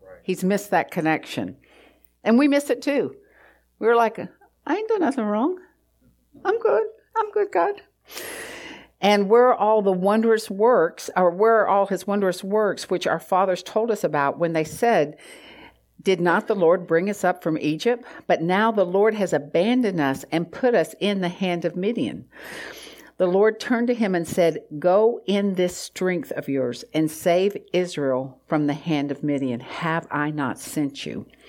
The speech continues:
Speaker 2: But Gideon said to him, "Please, Lord, how am I to rescue Israel? Behold, my family is the least significant in Manasseh, and I am the youngest, uh, and smallest in my father's house." Okay,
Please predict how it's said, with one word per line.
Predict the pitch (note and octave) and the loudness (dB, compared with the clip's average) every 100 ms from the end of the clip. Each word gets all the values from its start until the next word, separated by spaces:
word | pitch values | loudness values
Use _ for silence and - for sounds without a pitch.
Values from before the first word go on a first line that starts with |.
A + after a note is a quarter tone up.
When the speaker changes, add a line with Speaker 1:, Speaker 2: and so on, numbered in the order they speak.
| - - - - - | -20 -20 -18 -18 -2
Speaker 2:
But | D3+ D3+ | 0 2
Gideon | F#3 G3 | 0 0
said | G3 F3+ F3 | 0 0 0
to | |
him, | E3 D3+ | 0 -2
"Please, | D3 - F#3 F3+ D#3 | -2 -2 -2 0 0
Lord, | C#3+ | 0
how | C#3+ F#3+ F3 | 0 -2 -2
am | E3+ - | -4 -4
I | D#3 E3+ | 0 0
to | F3 - D3+ | -2 -6 -6
rescue | D3 D#3 D#3 - C#3 | -2 -2 -2 -4 -4
Israel? | - C#3 - A2+ D#2 - - - - | -2 -4 -4 -6 -6 -10 -20 -10 -2
Behold, | D3+ F3+ F#3 F3 | 0 2 2 2
my | D#3 | 0
family | D3 E3 D#3+ D#3 | 0 0 0 -2
is | D3 | -2
the | D3 | -2
least | D3 D#3 F#3+ - | -2 -2 -4 -4
significant | F#3+ F3 D3+ D#3 E3 D3 | -6 -4 -4 -4 -4 -2
in | C3+ | -2
Manasseh, | C#3 D3+ E3 E3 - C#3+ | 0 0 -2 -2 -6 -4
and | C#3 | -2
I | C#3+ | 0
am | D3+ D3+ | 0 -2
the | C#3 | -4
youngest, | D3 E3 F#3+ G#3+ A3 A3 - - - - - - - - - | -2 -2 0 0 2 0 -4 -16 -18 -20 -16 -14 -14 -12 -2
uh, | F3 D#3+ D#3 D#3 | 0 2 2 0
and | E3 F#3 | 0 -2
smallest | - G#3 F#3+ F3 D#3+ D#3+ | -2 0 2 2 0 0
in | D#3 | 0
my | C#3 | 0
father's | D3 C#3 B2+ B2+ | 0 0 -2 -4
house." | A#2+ F#2 - - | -4 -4 -4 -4
Okay, | E3 D3+ A#2 | 0 0 -2